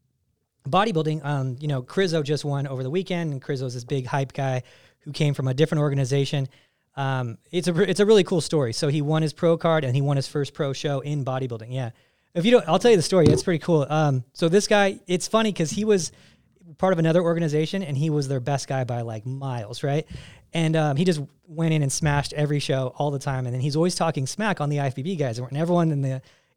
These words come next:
internet's always like, "Yeah, right, dude. How about you step it up and compete with the big boys?"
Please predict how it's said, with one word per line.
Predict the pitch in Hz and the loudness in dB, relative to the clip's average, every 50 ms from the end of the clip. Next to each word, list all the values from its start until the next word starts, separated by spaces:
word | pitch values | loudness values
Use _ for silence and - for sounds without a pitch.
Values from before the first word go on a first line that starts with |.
| - | -2
internet's | 185 220 208 185 175 156 - | 2 4 4 4 4 4 2
always | 165 160 156 135 | 2 2 2 2
like, | 143 156 143 131 156 | 0 0 -2 -2 0
"Yeah, | 190 185 175 | 0 2 2
right, | 160 170 160 135 | 2 2 0 0
dude. | 127 156 156 - - 156 | -2 -4 -6 -6 -8 -6
How | 151 | -2
about | 160 170 175 165 - | 0 0 0 0 0
you | 160 | -2
step | - - 190 165 143 | -2 0 0 0 0
it | 160 151 | 2 2
up | 147 143 - 135 | 2 2 2 0
and | 131 127 - - | 0 -2 -4 -4
compete | - 135 139 160 147 | -4 -4 -2 -2 -4
with | 143 127 | -4 -4
the | 127 | -4
big | 123 160 160 151 | -2 -2 -2 0
boys?" | 143 143 139 127 123 123 | 0 0 0 0 -2 -4